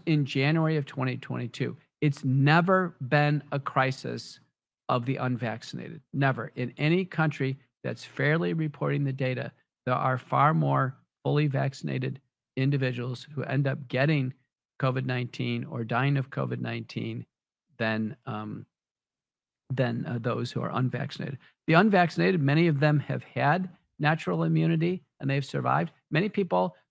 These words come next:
uh, like myself, I'm not vaccinated. I'm fit and strong.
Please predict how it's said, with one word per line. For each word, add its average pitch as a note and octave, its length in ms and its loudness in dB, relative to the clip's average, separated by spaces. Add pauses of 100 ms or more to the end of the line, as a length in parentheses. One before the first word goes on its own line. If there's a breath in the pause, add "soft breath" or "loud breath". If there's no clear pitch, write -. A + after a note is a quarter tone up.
uh, D#3+ 300 2
like E3 180 0
myself, F3 540 0
I'm E3 180 6
not D#3+ 240 2
vaccinated. D#3 680 -2 (280)
I'm D3 160 2
fit E3 280 0
and D#3 120 2
strong. D#3+ 460 0